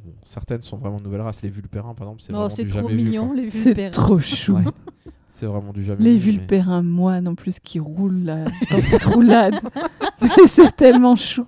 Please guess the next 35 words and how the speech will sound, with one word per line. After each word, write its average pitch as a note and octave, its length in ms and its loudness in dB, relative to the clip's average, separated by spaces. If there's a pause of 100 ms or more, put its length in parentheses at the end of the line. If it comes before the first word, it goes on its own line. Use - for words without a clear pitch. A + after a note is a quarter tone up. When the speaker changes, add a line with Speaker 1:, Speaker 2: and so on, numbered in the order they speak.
Speaker 3:
Franchement, C#4+ 340 4
ça C4 160 6
me A#3 60 4
donne G#3 180 4
envie, G#3+ 320 0
presque. - 500 -8 (180)
Speaker 1:
Ah, F3+ 220 -6
Speaker 2:
Mhm. C4+ 100 -6
Speaker 1:
tu - 140 -18
vas A2 140 -8
rire, C#3 200 -8
ouais. E3+ 100 -4
Speaker 3:
Ah, G#3+ 100 2
mais G#3 140 4
Speaker 1:
Ouais. G3 60 2
Speaker 3:
grave. A3+ 520 0
Franchement, B3 400 4
je C4+ 80 -4
trouve C4+ 140 0
ça A3 180 2
trop D4+ 220 0
mignon. C4+ 400 6 (1800)
Speaker 1:
Euh, B2 340 -8
à C3 120 -4
Légion, A#2+ 340 -6
il D3 40 -10
y - 20 -10
avait G2+ 140 -10
une G2+ 40 -14
nouvelle G2+ 240 -12
classe. - 560 -20
Voilà, G2+ 160 -18 (320)
chasseur G#2 300 -18
de G2 100 -16
démons. F#2+ 320 -18